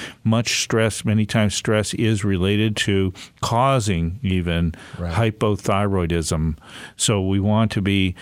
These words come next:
Speaker 1: uh, you know, one way you can check your, is just take a, a thermometer, put it up under your armpit, and
Speaker 2: Mm-hmm.
Speaker 1: check your temperatures first thing in the morning before you get out of bed. Keep that thermometer at your nightstand. And if your temperatures are below ninety-seven flat,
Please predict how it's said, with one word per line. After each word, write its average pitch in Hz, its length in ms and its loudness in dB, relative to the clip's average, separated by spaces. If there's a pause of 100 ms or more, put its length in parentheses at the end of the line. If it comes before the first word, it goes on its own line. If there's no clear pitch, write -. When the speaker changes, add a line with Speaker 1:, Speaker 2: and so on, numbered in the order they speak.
(240)
Speaker 1:
uh, 92 420 0
you 104 120 2
know, 90 300 0
one 107 280 2
way 101 140 2
you 95 140 0
can 87 160 -2
check 110 320 0
your, 98 260 2
is 82 220 -2
just - 300 -4
take - 260 -2
a, 92 60 -2 (180)
a 104 160 -2
thermometer, 104 640 2 (220)
put 113 140 0
it 104 100 0
up 107 200 0
under 107 220 2
your 87 160 0
armpit, 110 600 0
and 98 140 -2
Speaker 2:
Mm-hmm. 95 160 -2
Speaker 1:
check 113 220 -2
your 101 100 0
temperatures 101 600 -2
first 107 300 -2
thing 104 140 2
in 98 80 2
the 92 60 2
morning 101 280 2
before 87 240 -2
you 90 80 0
get 92 140 2
out 90 120 0
of 82 80 -2
bed. 87 340 0 (140)
Keep 107 200 -4
that 95 140 0
thermometer 101 460 2
at 90 100 -2
your 92 100 0
nightstand. 90 540 0 (420)
And 101 100 0
if 92 140 -4
your 110 120 2
temperatures 107 600 0
are 98 80 2
below 101 300 2
ninety-seven 101 720 0
flat, 98 420 -2